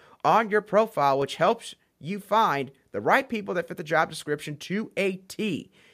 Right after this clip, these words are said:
using tools like screening questions to filter through candidates and populate viable choices. It's why small businesses rate LinkedIn Jobs number one in delivering quality hires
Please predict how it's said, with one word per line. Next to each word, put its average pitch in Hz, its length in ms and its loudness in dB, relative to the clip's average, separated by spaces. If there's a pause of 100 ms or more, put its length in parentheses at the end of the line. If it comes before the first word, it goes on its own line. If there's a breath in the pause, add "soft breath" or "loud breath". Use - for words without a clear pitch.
(100)
using 208 340 -4
tools 214 380 0
like 190 220 2
screening 202 340 -6
questions 185 500 -4 (220 soft breath)
to 143 120 -8
filter 202 420 4
through 185 560 2 (240 soft breath)
candidates 220 540 2
and 170 140 -4
populate 160 540 0
viable 127 520 0 (100)
choices. - 720 -2 (680)
It's 165 220 2
why 240 240 6
small 240 320 2
businesses 185 720 -2 (160)
rate 220 280 4
LinkedIn 170 300 -8
Jobs 139 400 2 (240 soft breath)
number 151 260 2
one 233 480 2
in 131 120 -4
delivering 170 400 0
quality 185 340 2
hires 165 460 4